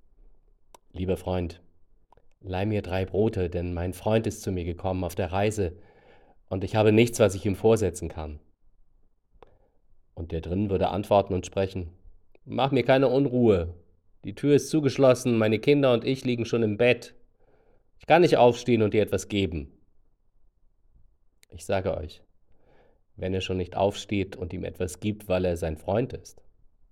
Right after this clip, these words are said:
so wird er doch wegen seines unverschämten Drängens aufstehen und ihm geben, was er braucht.“ So geht es mit dem Beten, sagt Jesus. Betet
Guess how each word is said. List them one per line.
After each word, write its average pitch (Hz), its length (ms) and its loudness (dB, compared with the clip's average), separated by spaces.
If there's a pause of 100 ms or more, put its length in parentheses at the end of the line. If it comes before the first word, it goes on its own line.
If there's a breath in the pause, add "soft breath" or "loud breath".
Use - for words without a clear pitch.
(420)
so 95 220 -6
wird - 100 0
er 123 100 4
doch 104 200 0
wegen 113 200 -2
seines 98 280 -2
unverschämten 101 840 -6
Drängens 95 520 0
aufstehen 87 680 -6 (580 soft breath)
und - 180 -10
ihm 90 140 -4
geben, 95 580 -2 (600)
was 85 160 -8
er 110 100 -2
braucht.“ 73 540 -10 (3250)
So 110 180 -10
geht 120 160 -2
es 85 160 -4
mit 85 140 -6
dem 76 120 -4
Beten, 80 340 -6
sagt 78 280 -12
Jesus. 76 480 -16 (1160)
Betet 139 600 -2